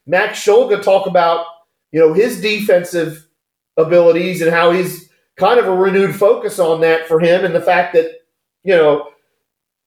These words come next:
guys like Darius Theus and Bradford Burgess, who knew a little something about playing defense, uh, in, in, in a V C U uniform,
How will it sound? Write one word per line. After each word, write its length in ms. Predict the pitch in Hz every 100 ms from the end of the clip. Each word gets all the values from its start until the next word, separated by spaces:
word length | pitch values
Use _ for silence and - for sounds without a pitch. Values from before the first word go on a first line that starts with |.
| _ _
guys 280 | 202 214 220
like 180 | 202 180
Darius 420 | 190 214 214 208
Theus 300 | 233 240 202
and 120 | 180
Bradford 420 | 175 220 220 190 156
Burgess, 760 | 233 262 190 180 - - - _ _ _ _
who 120 | 175
knew 240 | 185 214 202
a 40 |
little 300 | 208 220 196
something 320 | 254 262 190
about 380 | 175 196 190 - - _ _
playing 400 | 208 285 240 180
defense, 840 | 185 175 180 170 175 - - - _ _ _ _ _
uh, 360 | 180 170 165 165
in, 400 | 185 175 165 - -
in, 540 | 180 156 151 147 - _ _ _ _ _ _ _ _ _ _ - _ _
in 300 | 185 185 180
a 40 | 175
V 200 | 156 180
C 180 | 180 170
U 60 |
uniform, 720 | 165 180 175 175 175 175 175